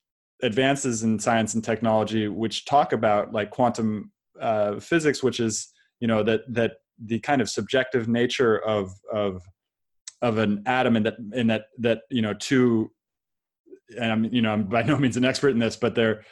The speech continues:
but th-, that I, that an effect, something I do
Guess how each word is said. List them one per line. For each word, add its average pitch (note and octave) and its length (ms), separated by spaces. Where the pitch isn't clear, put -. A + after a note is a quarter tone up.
but A#2 240
th-, A2+ 200
that A#2+ 320
I, C3 360
that A#2+ 380
an A#2+ 140
effect, C#3 600
something D#3 380
I B2 180
do B2 520